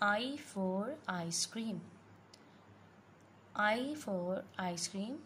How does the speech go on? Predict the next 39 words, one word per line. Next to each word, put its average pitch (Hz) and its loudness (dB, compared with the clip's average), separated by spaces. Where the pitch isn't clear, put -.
Dear 208 -4
student, 233 -4
जब 254 -2
क्रीम 240 -4
को 254 -4
बर्फ़ 202 -2
च-, - -4
में 220 -6
रख 196 0
दिया 202 -2
जाता 202 -2
है, 214 0
freeze 202 -2
करके 202 -4
जम-, 185 -2
उसमें 196 -4
बर्फ़ 196 2
जमा 190 0
दी 170 -4
जाए, 180 -4
तो 190 -2
वो 196 -2
आइसक्रीम, 208 -2
आइस 202 -2
का 202 -2
मतलब 196 -2
बर्फ़, 202 -4
cream 190 0
का 180 -4
मतलब 180 -6
cream। 214 -4
आईसीईआई 220 0
सी 269 -4
आर 185 2
ई 226 -6
ए 190 2
एम, 196 0
क्रीम, 202 -2
आइसक्रीम। 185 0